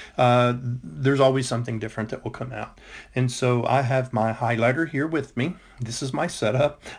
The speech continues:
I have my Bible. I have my highlighter, which is a really cool highlighter. It's more like a crayon kind of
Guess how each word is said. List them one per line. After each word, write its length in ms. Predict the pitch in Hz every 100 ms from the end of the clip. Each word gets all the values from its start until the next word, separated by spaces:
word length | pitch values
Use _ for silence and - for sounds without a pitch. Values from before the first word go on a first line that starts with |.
| -
I 60 |
have 260 | 127 156 143
my 120 | 117 113
Bible. 560 | 120 113 123 147 185 - - -
I 120 | - 123
have 160 | 120
my 100 | 113
highlighter, 720 | - - 139 139 131 131 160
which 180 | 156 117
is 120 | 110
a 80 | 107
really 280 | 117 131 160
cool 240 | - 170 165
highlighter. 580 | 143 120 104 107 113 123
It's 180 | 120
more 300 | 123 123 139
like 300 | 135 120 123
a 100 | 101
crayon 920 | 107 - - 160 185 165 110 101 101 104
kind 360 | - 107 110
of 220 | 107 104